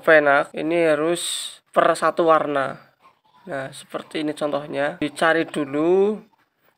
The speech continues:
warna yang pink-pink ya, maksud-, ma-, maksudnya bagian-bagian warna yang diterapkan warna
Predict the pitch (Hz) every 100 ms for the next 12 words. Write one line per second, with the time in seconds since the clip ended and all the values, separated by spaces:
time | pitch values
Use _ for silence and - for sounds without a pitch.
0 | _ - 160 156 156 156 156 156 151 147
1 | 156 - _ _ _ _ _ _ _ -
2 | - 165 160 156 151 _ _ _ - 175
3 | 160 - - 170 180 156 160 156 151 -
4 | 170 - 170 165 160 156 170 180 - _
5 | - _ - _ _ 160 - 160 147 151
6 | 143 - 156 165 160 151 165 170 165 160
7 | 156 165 - _ _ _ _ _ 156 151
8 | 147 - 156 156 - 170 165 156 156